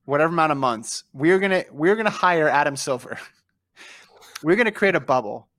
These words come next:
and we're not gonna, we're not gonna say, 'Hey, the college campus needs to be open,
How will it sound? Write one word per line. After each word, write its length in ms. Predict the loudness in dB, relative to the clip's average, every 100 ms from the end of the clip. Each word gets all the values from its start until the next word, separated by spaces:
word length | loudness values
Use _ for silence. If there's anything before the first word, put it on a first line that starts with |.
| _ _ _ -4
and 140 | 0
we're 100 | 2
not 320 | 4 2 2
gonna, 160 | 0 0
we're 160 | 0 2
not 280 | 4 2
gonna 160 | 0 -6
say, 240 | 0 0
'Hey, 220 | 2 0 0
the 100 | -2
college 460 | -2 0 0 -2
campus 460 | -6 -6 -4 -6 -8
needs 260 | -8 -8 -10
to 100 | -8
be 180 | -2 0
open, 480 | 0 -2 -8 -12